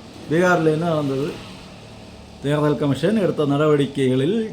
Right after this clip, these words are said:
சில குளறுபடிகள் இருந்ததெல்லாம் கண்டறியப்பட்டு, அது விசாரிக்கப்பட்டு, அதனுடைய நிஜத்தன்மை புரியப்பட்டு, கொஞ்சம் அறுபத்தெட்டு லட்சம் வாக்காளர்களை ஒதுக்கிவிட்டார்கள் என்று தேர்தலுக்கு முன்பாகவே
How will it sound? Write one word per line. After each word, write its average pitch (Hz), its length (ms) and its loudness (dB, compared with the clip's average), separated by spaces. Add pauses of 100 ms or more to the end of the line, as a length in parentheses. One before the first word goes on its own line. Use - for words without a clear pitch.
சில 143 220 0
குளறுபடிகள் 139 880 0
இருந்ததெல்லாம் 131 760 -2
கண்டறியப்பட்டு, 131 920 -4 (920)
அது 143 260 4
விசாரிக்கப்பட்டு, 143 1040 2 (200)
அதனுடைய 139 420 2 (120)
நிஜத்தன்மை 151 720 0
புரியப்பட்டு, 131 720 -4 (680)
கொஞ்சம் 214 520 2 (200)
அறுபத்தெட்டு 175 560 0
லட்சம் 156 360 2
வாக்காளர்களை 185 640 2 (200)
ஒதுக்கிவிட்டார்கள் 165 960 2
என்று 156 320 2 (360)
தேர்தலுக்கு 185 580 2
முன்பாகவே 185 640 2